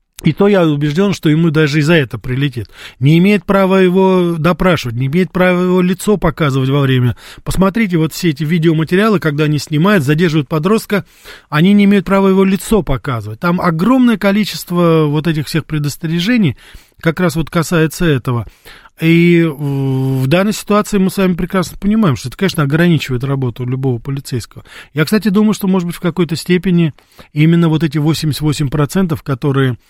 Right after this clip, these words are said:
я вам озвучил, тех людей, которые вот при-, привлекают людей к суду, приводят их, я думаю, может быть, поэтому это ещё на такой, знаете, ну, а-, аутсорсинг отдан, потому что полиция в этой ситуации, ну, и у неё в какой-то степени связаны руки.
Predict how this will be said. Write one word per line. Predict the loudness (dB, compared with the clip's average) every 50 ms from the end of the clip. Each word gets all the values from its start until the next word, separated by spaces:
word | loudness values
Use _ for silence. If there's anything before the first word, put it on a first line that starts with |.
| -20 -20 -20 _ _
я | 0 0 2
вам | 2 2 2 2 2
озвучил, | 2 0 0 0 0 0 0 0 0 -2 -2 -4 -8 _ _ _ _ _ _ _ _ _ _ _ _ _ _ -20 -20 -4
тех | -2 -2 0 2
людей, | 2 2 2 2 2 2 0 -4 -8 _
которые | -6 -4 -2 0 0 0 0
вот | -2 -2 -6 -6
при-, | -2 0 0 0
привлекают | 0 0 0 2 2 0 0 0 0 0 0 0
людей | -2 -2 0 -2 -2
к | -2 -2
суду, | -4 -2 -2 -2 0
приводят | 0 0 2 2 2 2 0 -2 -4
их, | -6 -8 _ -16 -20 -20 -20 -12 -2
я | 0 2 2
думаю, | 4 4 4 4
может | 4 2 2 0
быть, | -2 -2
поэтому | 0 0 2 2 2 2 2 2 2
это | 2 2
ещё | 0 2 2 0
на | 0
такой, | 0 -2 -2 0 0
знаете, | 2 2 2 2 2 2
ну, | 2 2 2
а-, | 0 -2 -4 -4 -4 -2
аутсорсинг | 0 0 0 0 -4 -4 -2 -2 -2 -2 -2 -4 -4 -4 -2 0
отдан, | 0 0 0 0 -4 -6 -6 -10 -16 -20 -20 -12 -4
потому | 0 0 2 2 2
что | 0 0 -2
полиция | -2 0 0 2 2 0 0 0 0
в | 0
этой | 2 0 0
ситуации, | -2 -4 -4 -2 0 2 2 0 0 0 0 0
ну, | 2 2 2 0 0 0
и | -2 -2 -4 -2
у | 0 2
неё | 4 4 4 4 4 2
в | 0 -2
какой-то | -4 -4 -2 0 -2 -2 -4
степени | -6 -6 -6 -2 -2 -2 -2
связаны | -2 0 0 0 0 0 0 0 2 2
руки. | 2 2 0 -2 -6 -14